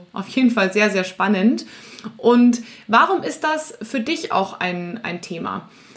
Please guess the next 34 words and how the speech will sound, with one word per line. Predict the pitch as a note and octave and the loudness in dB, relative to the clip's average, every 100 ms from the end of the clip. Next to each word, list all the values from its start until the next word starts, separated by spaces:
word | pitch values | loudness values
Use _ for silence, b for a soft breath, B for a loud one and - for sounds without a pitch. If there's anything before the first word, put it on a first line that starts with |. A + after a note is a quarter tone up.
| B _ _ B3 | B _ _ -6
Schon | D#4 | -6
vor | - F#4 | 2 4
Corona | F#4+ D#4 C4+ C#4+ | 4 2 2 2
tatsächlich | C#4 A#3+ D4+ D4+ | 0 -2 -4 -4
war | A3+ A#3 | -2 -2
es | A#3 | 0
so, | C4+ C#4 | -2 0
dass | C#4 A3 A3+ - - | 2 0 0 -4 -4
diese | A#3+ A3 | 0 0
Gesundheitstrends | G3+ F#3+ B3+ A3+ G3+ - - G3 G#3 A3 A3+ B B B B - | 2 2 2 2 0 -4 -8 0 4 4 4 B B B B -4
total | A#3 A3+ | 2 6
hochgeschwappt | A3+ A#3 A3 - - - | 6 4 -4 -4 -10 -8
sind. | F3+ E3+ | -10 -4
Also | - G3 | -2 2
nur | A3 B3 | 4 6
mal | A#3+ G#3+ | 4 2
so | G#3+ | 0
ein | |
paar | G3 G3 | -2 -4
Stichworte | - D4+ B3 C4 B3 A3+ | -4 -6 -4 -4 -4 -4
zu | B3+ | -2
nennen: | A3+ A3 A3+ A3+ A3+ - | 0 4 6 6 4 -6
Superfoods, | - C4 A#3 A3+ A3+ A#3 A3+ A3 A3 - - - | -10 -6 0 -2 -2 0 2 2 0 -8 -8 -12
Low | - G#3+ G#3+ | -2 4 4
Carb, | A3 A3 G#3 G3+ G3+ G3+ - | 4 0 0 2 2 -2 -12
zuckerfrei, | - A#3+ A3+ G3+ G3+ - F#3+ F#3+ G3 | -8 -8 -4 -6 -6 -2 0 4 2
glutenfrei | G3 A3+ A3+ G#3+ G3+ G3 F3+ F#3 | 0 -6 -2 -2 -2 -2 0 0
und | - A#3 G3+ | 2 2 2
was | G#3+ | 0
da | A3 | 0
noch | G3+ F#3+ - | -2 -2 -2
alles | F#3+ G3 F#3+ | 0 0 -2
so | - F#3+ F#3+ B B B | 0 0 -2 B B B
daherkam. | G3+ G#3 B3+ C#4 G3 F#3+ A#3 | 0 4 4 2 0 2 2